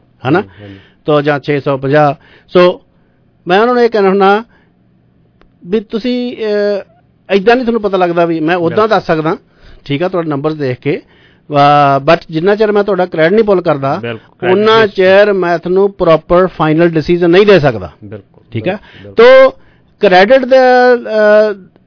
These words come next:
Speaker 1: ਹੁਣ ਫੇਰ ਕਈ ਕਹਿਣਗੇ, "ਜੀ ਸਾਡਾ ਕ੍ਰੈਡਿਟ ਨਾ check ਕਰਿਓ।" credit check ਕਰਨ ਤੋਂ ਬਿਨਾਂ ਤੁਹਾਡੀ, ਅ, ਤੁਹਾਡੀ mortgage approve ਹੀ ਨਹੀਂ ਹੋਣੀ।
Speaker 2: ਬਿਲਕੁਲ,
Speaker 1: ਠੀਕ ਆ?
Speaker 2: ਬਿਲਕੁਲ।
Speaker 1: ਤੋ ਫੇਰ ਹੋ ਜਾਂਦਾ, ਤੁਸੀਂ ਜੀ ਸਾ-, ਕਈ ਜੀ ਸਾਡੇ ਬਾਰ-ਬਾਰ credit check ਕਰ ਲੈਂਦੇ ਆ।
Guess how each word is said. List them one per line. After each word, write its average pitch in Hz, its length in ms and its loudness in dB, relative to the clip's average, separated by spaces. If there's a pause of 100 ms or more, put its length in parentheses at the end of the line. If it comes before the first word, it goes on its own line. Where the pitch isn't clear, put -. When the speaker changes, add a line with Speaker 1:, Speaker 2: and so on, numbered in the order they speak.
Speaker 1:
ਹੁਣ 202 140 2
ਫੇਰ 214 180 4
ਕਈ 240 160 2
ਕਹਿਣਗੇ, 240 280 2
"ਜੀ 240 220 -4 (320)
ਸਾਡਾ 208 240 0
ਕ੍ਰੈਡਿਟ 208 260 0
ਨਾ 196 60 2
check 170 200 -4
ਕਰਿਓ।" 131 300 -4 (240)
credit 170 240 -2
check 214 140 0
ਕਰਨ 208 140 -4
ਤੋਂ 208 100 -2
ਬਿਨਾਂ 208 180 0
ਤੁਹਾਡੀ, 196 220 0
ਅ, 190 360 -2
ਤੁਹਾਡੀ 180 180 -4
mortgage 175 380 0 (280)
approve 190 300 0
ਹੀ 226 40 2
ਨਹੀਂ 220 120 2
ਹੋਣੀ। 196 160 2
Speaker 2:
ਬਿਲਕੁਲ, 107 380 -20
Speaker 1:
ਠੀਕ 143 180 -8
ਆ? 180 40 -6
Speaker 2:
ਬਿਲਕੁਲ। - 440 -20
Speaker 1:
ਤੋ 196 80 2
ਫੇਰ 208 280 4
ਹੋ 226 140 4
ਜਾਂਦਾ, 226 360 4 (300)
ਤੁਸੀਂ 208 160 2
ਜੀ 233 100 -6
ਸਾ-, 214 300 0
ਕਈ 226 180 2
ਜੀ 233 120 -4
ਸਾਡੇ 214 460 0
ਬਾਰ-ਬਾਰ 190 640 0
credit 190 280 -2
check 180 140 -2
ਕਰ 165 120 2
ਲੈਂਦੇ 127 320 -4
ਆ। 101 40 -14